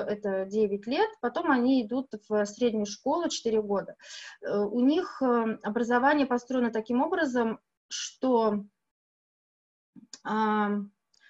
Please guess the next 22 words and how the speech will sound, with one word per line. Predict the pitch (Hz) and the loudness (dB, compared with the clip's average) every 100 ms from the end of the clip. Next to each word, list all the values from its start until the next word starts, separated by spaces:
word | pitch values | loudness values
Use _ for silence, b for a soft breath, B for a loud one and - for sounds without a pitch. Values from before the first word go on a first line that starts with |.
| b b - | b b -2
ребята, | 247 220 247 214 214 285 359 339 - | 0 4 6 6 4 2 2 0 -4
э, | 220 220 214 | 0 2 0
в | 208 | -4
средней | - 269 285 226 220 | -4 0 0 0 0
школе | - - 220 208 | -4 0 2 2
получают | 214 220 - 294 302 302 _ _ - | 0 -2 4 4 4 2 _ _ -4
профессиональное | 247 247 - 247 285 277 208 | -2 -2 -2 4 6 4 2
образование, | 190 190 208 233 214 185 175 | -2 -4 -2 0 0 0 -6
то | 180 | -4
есть | 214 - | -4 -4
это | 302 - | -4 -2
аналог | 226 240 277 262 - | 0 2 4 2 2
наших | 247 - 220 - | 0 0 -4 -10
техникумов | 311 320 269 254 233 220 | -8 -2 -2 -2 -6 -4
или | 220 | -4
П | 214 214 | -4 -4
Т | - | -6
У, | 311 | -4
как | 247 214 | -4 -4
это | 214 | -4
было | 208 214 208 | -2 -2 -4
вот | 196 | -8